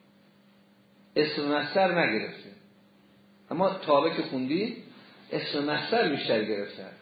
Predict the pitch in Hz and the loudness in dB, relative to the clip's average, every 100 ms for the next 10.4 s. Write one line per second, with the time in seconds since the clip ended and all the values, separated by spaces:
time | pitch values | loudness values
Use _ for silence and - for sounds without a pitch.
0 | - - - - - 123 131 214 226 190 | -20 -20 -20 -20 -6 -4 -4 -4 -2 0
1 | 170 - 151 - 139 135 131 127 120 127 | 0 0 -2 0 -2 -2 -2 -4 -2 -2
2 | 123 123 123 131 202 196 165 117 90 - | -2 0 0 0 -4 -6 -6 -6 -8 -14
3 | - - - - - - - 185 202 185 | -20 -20 -20 -20 -20 -20 -4 0 0 0
4 | 147 - 175 139 - 131 - 165 90 180 | 0 2 2 2 -2 -4 -2 0 0 -4
5 | 87 165 - 135 - - 117 117 - 107 | -4 -4 -6 -8 -10 -10 -8 -8 -8 -10
6 | 110 143 - 101 95 92 95 - 190 - | -8 -10 -10 -10 -10 -10 -12 -16 -20 -20
7 | - - - - - - - - 196 233 | -20 -20 -20 -18 -18 -20 -20 0 4 4
8 | 220 170 - 269 202 143 139 143 139 139 | 4 0 0 2 4 6 4 2 4 4
9 | 135 185 139 - 196 190 147 135 - 131 | 2 2 0 0 0 2 2 0 0 -2
10 | 127 143 208 247 | 0 -2 -2 -4